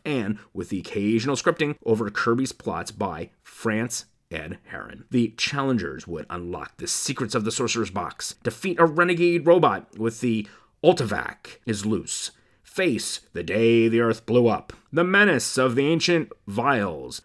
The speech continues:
the man who tampered with infinity, the human pets, the Monster Maker, and a host of other menaces, supernatural,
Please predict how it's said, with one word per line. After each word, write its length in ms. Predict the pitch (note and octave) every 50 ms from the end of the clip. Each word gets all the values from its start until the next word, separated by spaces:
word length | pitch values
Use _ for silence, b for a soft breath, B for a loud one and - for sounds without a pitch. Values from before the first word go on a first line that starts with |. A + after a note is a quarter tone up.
| _
the 240 | - D#2 D#2+ F2 F2
man 540 | F#2+ A2+ C#3 D#3 C#3+ B2 A2 F#2+ E2+ D2+ D2+
who 440 | - F#2 G#2 G#2 G#2 G2+ F#2+ G#2 G#2 -
tampered 580 | - - - - D#3+ F3+ F#3 - B2+ A#2 G2+ F#2+
with 140 | G2 A2+ B2
infinity, 680 | C#3 C3+ B2+ - F3 F#3 E3 B2 G#2+ F#2 D#2+ C#2 - - b b b b b b b
the 100 | C3+ D3+
human 380 | C3+ D#3 F3 G3 G#3 G#3 F#3
pets, 560 | - - - G#3 G3+ - - - - - - - b b b
the 220 | E2+ F2+ G#2+ A2
Monster 920 | G#2 G#2 G#2+ G#2+ G#2+ A2+ A#2+ C3+ C#3 A#2+ A2 - - - - - A#2+ A#2
Maker, 600 | A2+ A2+ G#2+ G2 - - G2 F2 D#2+ C#2+ A#1+ - _ _ _ _ -
and 100 | - A2
a 80 | G#2 F2
host 420 | - - - B2+ B2 A#2+ - - -
of 140 | F#2 E2+ -
other 200 | D#2+ E2+ F2 F2
menaces, 500 | E2 D2+ C#2 - - - - - - - -
supernatural, 760 | - - G2+ E2 G2 E2 E2 D#2+ D2 - - - - -